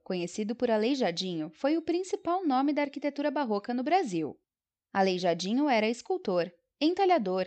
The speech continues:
e arquiteto, e suas obras estão espalhadas por Minas Gerais, especialmente nas cidades históricas de Ouro Preto, Sabará, São João del Rei e Congonhas. Suas obras de maior destaque foram a Igreja São Francisco de Assis, em Ouro Preto,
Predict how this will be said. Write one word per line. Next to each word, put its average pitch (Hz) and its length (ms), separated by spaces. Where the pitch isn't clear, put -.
e 220 100
arquiteto, 190 680
e - 20
suas 185 260
obras 214 320
estão 269 220
espalhadas 247 560
por 247 180
Minas 294 300
Gerais, 175 580
especialmente 254 760
nas 302 140
cidades 233 380
históricas 226 560
de 214 140
Ouro 277 220
Preto, 170 420
Sabará, 220 640
São 311 260
João 311 280
del 349 160
Rei 196 420
e 285 80
Congonhas. 226 800
Suas 214 320
obras 233 340
de 240 100
maior 254 280
destaque 294 580
foram 285 340
a 339 80
Igreja 269 380
São 311 180
Francisco 320 520
de 330 80
Assis, 196 400
em 175 120
Ouro 196 220
Preto, 202 420